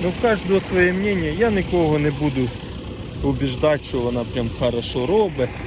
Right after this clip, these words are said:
після неї хорошо. Я те, що бачу, я те і вам показую. Зараз поїхали,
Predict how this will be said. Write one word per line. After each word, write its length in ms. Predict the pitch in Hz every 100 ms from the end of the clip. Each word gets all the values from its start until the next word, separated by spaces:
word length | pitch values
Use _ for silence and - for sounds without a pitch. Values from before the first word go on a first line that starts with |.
| - -
після 320 | 127 - 123
неї 340 | 123 131 120 110 -
хорошо. 460 | 123 120 - 175 - - - - - - - - - - - - - - - - - - - -
Я 160 | 208
те, 160 | 208 202
що 160 | -
бачу, 380 | 190 214 208 -
я 120 | 160
те 320 | 160 - 170 156 - - -
і 60 | 147
вам 220 | 135 127
показую. 600 | 123 110 117 107 107 107 87 - - - - - - - - - - -
Зараз 160 | 175 165 -
поїхали, 480 | 156 151 - 165